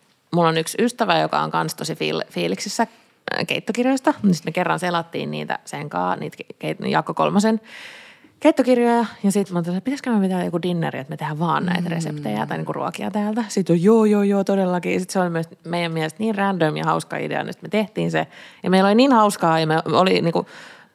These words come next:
Speaker 1: piti valita ne reseptit, et, et tekee jotain, mitä ei oo ikinä ennen tehnyt.
Speaker 2: Just niin. Mikä
Speaker 1: Ja
Speaker 2: oli parasta?
Speaker 1: Ää, piimähyytelö oli ihan superhyvää.
Speaker 2: Oo,
Speaker 1: Vähän silleen kuin panna
Speaker 2: kuulostaa
Speaker 1: cotta, mut
Speaker 2: hyvältä.
Speaker 1: happamampi, vaniljainen. Tosi hy-, tosi hyvä.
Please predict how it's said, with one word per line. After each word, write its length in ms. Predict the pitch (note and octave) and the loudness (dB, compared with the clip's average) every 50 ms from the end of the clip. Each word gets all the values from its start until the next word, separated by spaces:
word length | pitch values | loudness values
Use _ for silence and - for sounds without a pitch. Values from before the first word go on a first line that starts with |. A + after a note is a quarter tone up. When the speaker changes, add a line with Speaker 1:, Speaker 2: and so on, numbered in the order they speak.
| _ - - | _ -2 0
Speaker 1:
piti 200 | G3 G3+ A3 G#3+ | 2 4 4 4
valita 260 | A3 A3+ A3+ G#3 G3 | 6 4 4 2 2
ne 120 | E3+ E3 E3 | 2 2 2
reseptit, 440 | F3 E3+ G3 E3+ - D3+ D3 - | 2 0 -2 -2 -2 -2 -4 -4
et, 120 | C#3+ - - _ _ _ _ - - - | -6 -8 -10 _ _ _ _ -18 -8 -8
et 220 | - D#3 - _ _ | -8 -8 -8 _ _
tekee 320 | - F3 F3+ - E3 D#3+ | 0 0 0 2 0 2
jotain, 240 | D#3+ D#3+ D3+ D3+ D3 | 2 2 0 0 -2
mitä 200 | D3 C#3+ D3 D3 | -2 -2 -2 0
ei 60 | D3+ | 0
oo 80 | C#3+ - - | 0 -2 -2
ikinä 320 | - D#3+ D#3+ D3+ C#3+ G#2 | -2 0 0 0 0 0
ennen 300 | - C#3 C#3 - - E3+ | 0 0 0 0 0 0
tehnyt. 460 | F3 E3+ E3+ E3+ F#3 G#3 G#3+ G3+ F#3+ E3 | 0 0 0 2 4 4 4 4 2 -6
Speaker 2:
Just 260 | E3 E3 D#3+ - - | -8 -8 -10 -10 -10
niin. 160 | E3 D#3+ D#3+ - _ _ _ _ _ F3+ | -10 -12 -12 -14 _ _ _ _ _ -2
Mikä 140 | E3+ F#3 D#3+ | 2 4 4
Speaker 1:
Ja 60 | E3 E3 | 4 4
Speaker 2:
oli 100 | E3 D#3 | 4 2
parasta? 460 | - D3+ C#3+ D#3 D#3+ - - - E3 - - _ _ - - - - - - - - - - _ _ - | 2 2 2 2 -2 -6 -8 -10 -12 -12 -16 _ _ -18 -16 -16 -18 -20 -20 -20 -20 -20 -20 _ _ -2
Speaker 1:
Ää, 600 | F3+ F3+ E3 D#3+ D#3 D#3 D#3 D#3 D#3 D3+ D3+ - _ _ _ | 0 0 0 -2 -4 -4 -6 -6 -4 -6 -6 -8 _ _ _
piimähyytelö 880 | - B3+ C4 A#3+ F#3 E3 D#3+ D3+ D#3+ D#3+ E3 E3 - - A3 A#3 A#3+ - | 0 2 2 2 2 2 2 2 2 2 2 4 4 4 4 4 2 2
oli 160 | - F3 F3 | 0 0 0
ihan 160 | E3 D#3+ E3 D3 | 0 0 -2 -2
superhyvää. 800 | - - D3 - F3 F3+ F#3 G3+ G#3+ A3+ A#3+ A#3+ B3 - F3 | -4 -6 -4 -4 -2 0 0 0 2 2 0 2 2 0 0
Speaker 2:
Oo, 320 | F3 F3+ F#3 F#3 F#3 F#3 F#3+ | 0 0 -2 -2 -2 2 4
Speaker 1:
Vähän 220 | G#3 A#3+ A#3+ - | 4 4 4 4
silleen 220 | - A3 G3+ F#3+ G#3 | 2 2 2 2 2
kuin 120 | - G#3 | 0 2
panna 300 | G#3+ G#3 G3+ G3 F3+ E3+ | 2 2 4 4 4 2
Speaker 2:
kuulostaa 200 | F#3+ F#3+ F3 E3+ G#3 G3+ F#3+ | 4 4 2 2 2 2 0
Speaker 1:
cotta, 60 | D#3+ | 2
mut 60 | D#3 D#3 - - | 2 2 0 0
Speaker 2:
hyvältä. 20 | - | -4
Speaker 1:
happamampi, 840 | - E3+ F#3+ F#3+ - - - E3+ D#3 D#3 D#3 D#3 D3+ - D#3+ D#3 - - - - - | 0 2 2 2 2 2 2 2 4 4 0 0 0 0 0 0 0 -2 -6 0 2
vaniljainen. 920 | F3+ F#3 F3+ F3+ E3+ D#3 D3+ D3+ C#3+ D3 D3 C#3+ D3 D3 C#3+ C#3+ D3+ E3 E3 _ _ _ _ _ _ _ _ _ _ _ _ _ _ _ _ _ _ _ _ _ - | 4 4 4 4 4 4 4 2 2 0 0 0 -2 -2 -2 -2 -2 -4 -6 _ _ _ _ _ _ _ _ _ _ _ _ _ _ _ _ _ _ _ _ _ 2
Tosi 280 | - F#3+ F3+ - D#3+ D#3 | 2 2 4 4 2 0
hy-, 40 | - | 0
tosi 240 | - D#3 D#3+ D#3 D#3 | -2 -4 -4 -2 -4
hyvä. 180 | E3+ - - | -2 -2 -2